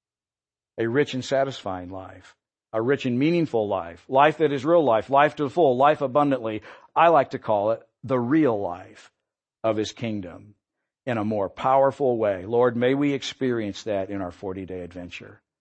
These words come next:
Father, we, we're grateful that, uh, in the model of the text today, you, you come in your love and in your mercy to bring forgiveness for all of us, broken,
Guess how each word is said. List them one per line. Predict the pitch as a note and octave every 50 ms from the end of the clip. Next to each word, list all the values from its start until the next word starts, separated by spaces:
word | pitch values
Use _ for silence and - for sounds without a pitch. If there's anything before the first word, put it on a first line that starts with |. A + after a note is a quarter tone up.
| _ _ _ _ _ _ -
Father, | D3 C#3+ D3 D3+ D3 D3 C#3+
we, | C3 C3+ B2+ B2
we're | C#3+ C3+ A#2+ A#2
grateful | A2 A#2 C3 C3+ D3+ - - C3 B2 A#2 A2
that, | A#2 A2 G#2+ G#2+ G#2 - - - - - - _ - F#2
uh, | G2+ F#2 - - _ _ _ -
in | C#3+ C3+ C3+
the | C3 B2
model | B2 B2 B2+ C3+ C#3 C#3 C#3 A#2+ A2+ A2
of | A2 G2+ F2+
the | A2
text | G2+ - - C3+ B2+ B2 - - -
today, | - B2 A2+ A2+ A2 G#2+ G#2 G#2
you, | G#2+ G#2 G#2+ G#2+ G#2 G#2 G2+ G2 - _ _ _ _ _
you | - G#2+ G#2+ G#2+ G#2 G#2 G#2 G2+ G2+ G2 G2 - - _ _
come | - - C#3+ D3 C3+ B2+ A#2 A2+ A2+ A2+
in | A#2+ A#2+
your | A#2+ A2+ G#2+ G#2+
love | A2+ B2 C3 C#3 C#3 D3 D3+ B2+
and | A#2+ B2+ B2
in | A#2+ A#2+ B2
your | A#2+ A2+ G#2
mercy | G#2+ A2 A2+ A2 G#2+ - - G#2+ F#2 F2+ F#2+ G2 - _ _ _ _ _ _ _ _ _ _ _ -
to | - A#2
bring | G#2 A#2 A2+ G#2+
forgiveness | G2 - A2 F#2 F#2+ A#2+ A#2+ A2+ G#2 G2+ G2 G2 -
for | - - A#2 A2+
all | - B2+ B2 B2+ C3 C3 B2+
of | A2 G#2
us, | G2+ G2 F#2+ F#2+ - -
broken, | B2+ F#2+ G2+ A#2+ B2 B2+ C3 - C#3+ C3+ C3+ C3 C3+ C3+ C#3